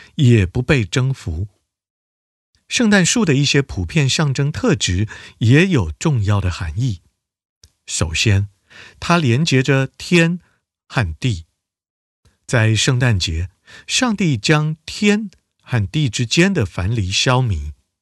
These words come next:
于是天就在地上清楚可见了。被砍下又发出嫩芽的树，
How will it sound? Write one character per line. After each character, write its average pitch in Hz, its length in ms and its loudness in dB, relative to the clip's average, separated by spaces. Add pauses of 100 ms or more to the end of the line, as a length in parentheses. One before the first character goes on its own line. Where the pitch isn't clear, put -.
(580)
于 113 160 0
是 139 360 0 (340)
天 160 440 0 (280)
就 151 140 0
在 117 180 0
地 202 220 -6
上 117 300 -2
清 202 360 -4
楚 110 260 -6
可 - 260 -8
见 95 280 0
了。 73 180 -16 (1080)
被 117 160 2
砍 87 300 -4
下 120 340 -2 (200)
又 170 140 4
发 170 220 0
出 185 220 -2
嫩 202 260 -2
芽 87 140 -2
的 131 100 -2
树， 151 340 -2